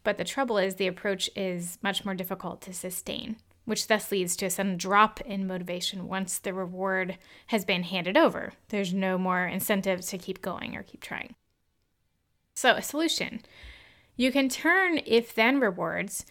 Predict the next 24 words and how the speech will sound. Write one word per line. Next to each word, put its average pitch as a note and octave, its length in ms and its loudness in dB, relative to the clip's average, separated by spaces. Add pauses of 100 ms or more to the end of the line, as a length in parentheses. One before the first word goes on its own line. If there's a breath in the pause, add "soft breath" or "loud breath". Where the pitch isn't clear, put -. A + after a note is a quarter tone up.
(220 soft breath)
into A3+ 680 2
now F#3+ 560 0 (160)
that G3+ 260 2 (240)
rewards. - 640 -10 (400)
So - 160 -4
you G#3 40 2
can G3+ 80 -2
still B3 240 0
give D4+ 180 2
out C#4 140 4
rewards, G3+ 600 -2 (380 loud breath)
but A3 120 -4
just B3+ 220 -4
don't C#4+ 160 2
make A#3 160 4
it - 140 -2
contingent A3 680 2
on G3 200 2
the F#3+ 80 0
completion G3+ 640 -2
of F#3+ 220 -4
a F#3+ 60 -2
certain F3 380 -6
task. - 680 -6